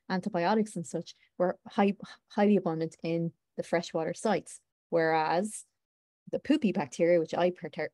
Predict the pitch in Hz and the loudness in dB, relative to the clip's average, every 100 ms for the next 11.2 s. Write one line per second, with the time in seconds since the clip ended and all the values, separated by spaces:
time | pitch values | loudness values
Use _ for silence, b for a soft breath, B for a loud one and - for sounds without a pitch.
0 | - 160 - 160 156 156 - - 180 185 | -8 -8 -6 -4 -4 -4 -10 -8 -6 -8
1 | b b - 180 175 175 160 156 - 160 | b b 2 4 4 2 -2 -2 -6 -8
2 | 151 160 - 202 214 269 208 - 156 - | -8 -10 -2 0 0 -2 -4 -4 -8 -6
3 | 156 - 220 311 - 269 262 262 285 262 | -6 -2 0 0 0 2 4 6 4 2
4 | - - 202 208 196 - 190 190 - - | -2 -6 2 4 4 0 -2 -2 -8 -16
5 | - 180 180 - 151 - 175 - 202 160 | -6 -6 -6 -6 -8 -8 -10 -2 -2 -2
6 | 151 - b b b b 226 220 240 262 | -6 -16 b b b b 4 6 8 8
7 | 269 285 330 262 - 156 165 196 196 196 | 6 2 -2 0 0 0 0 0 0 0
8 | 196 233 247 226 - 190 180 175 170 180 | 0 2 2 0 -2 -4 -4 -6 -8 -8
9 | 165 175 - - 185 180 175 170 _ _ | -8 -8 -6 -2 0 -2 -4 -14 _ _
10 | 220 254 277 240 - 202 170 143 - 165 | 4 4 4 0 0 -2 -2 -4 2 2
11 | 165 | 2